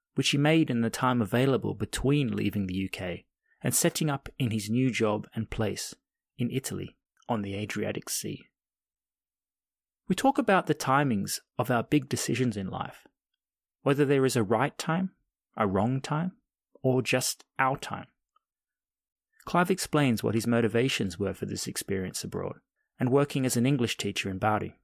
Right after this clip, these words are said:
and how this time has been beneficial for rediscovering some of his first loved creative pursuits, such as writing. We talk about the kinds of discoveries, explorations, and mini adventures Clive has made since living in Italy,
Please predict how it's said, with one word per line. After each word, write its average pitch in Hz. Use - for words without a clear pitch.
and 156
how 196
this 190
time 165
has 123
been 123
beneficial 139
for -
rediscovering 135
some 113
of 107
his 113
first -
loved 113
creative 113
pursuits, -
such -
as 101
writing. 113
We 165
talk 240
about 220
the -
kinds 151
of 139
discoveries, 120
explorations, 117
and 143
mini 160
adventures 123
Clive 110
has 113
made 107
since -
living 143
in 95
Italy, -